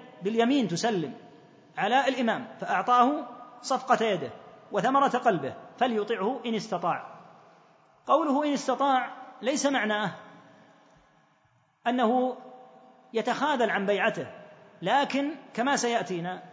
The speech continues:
أن البيعة فيما استطاع الإنسان، أما ما لا يستطيع فإن هذا حكم في الشرع عام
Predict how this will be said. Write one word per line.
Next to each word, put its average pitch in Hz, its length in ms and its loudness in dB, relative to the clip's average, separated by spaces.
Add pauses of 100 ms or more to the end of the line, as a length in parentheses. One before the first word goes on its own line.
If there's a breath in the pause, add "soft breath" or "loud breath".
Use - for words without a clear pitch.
(360)
أن 247 160 0
البيعة 262 440 2
فيما 262 240 0
استطاع 220 440 2
الإنسان، 185 360 -4
أما 247 260 -2
ما 285 200 0
لا 277 140 4
يستطيع 233 600 -2 (1120)
فإن 269 240 0
هذا 269 260 4
حكم 247 340 -2
في 202 60 -2
الشرع 214 420 -2
عام 240 840 4